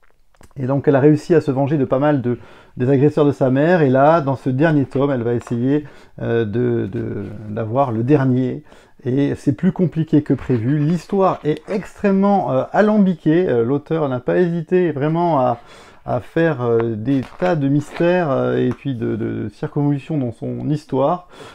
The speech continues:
Euh, c'est, c'est un peu, je trouve, euh, un peu des fois tiré par les cheveux, mais moi j'ai beaucoup aimé cette série, euh, L'Avenin, et, euh, j'ai beaucoup aimé,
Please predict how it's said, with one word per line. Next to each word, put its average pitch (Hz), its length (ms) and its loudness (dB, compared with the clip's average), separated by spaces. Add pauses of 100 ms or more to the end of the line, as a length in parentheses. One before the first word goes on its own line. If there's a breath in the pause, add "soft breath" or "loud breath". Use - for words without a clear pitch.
(140 loud breath)
Euh, 113 720 0
c'est, 139 180 -6
c'est - 160 -6
un 165 120 2
peu, 202 240 2
je 165 100 -2
trouve, 165 240 -6 (100)
euh, 117 200 -6 (220)
un 151 120 -2
peu 170 160 0
des 151 100 -2
fois 143 220 -4
tiré 151 260 0
par 131 160 -2
les 127 100 -2
cheveux, 139 380 -4
mais 147 240 2
moi 156 180 0
j'ai 147 140 -2
beaucoup 165 300 -4
aimé 190 160 2
cette 165 180 -2
série, 151 380 0 (380 loud breath)
euh, 117 220 0
L'Avenin, 127 680 0
et, 120 280 -2
euh, 117 260 2
j'ai 123 140 -4
beaucoup 160 360 -2
aimé, 180 480 0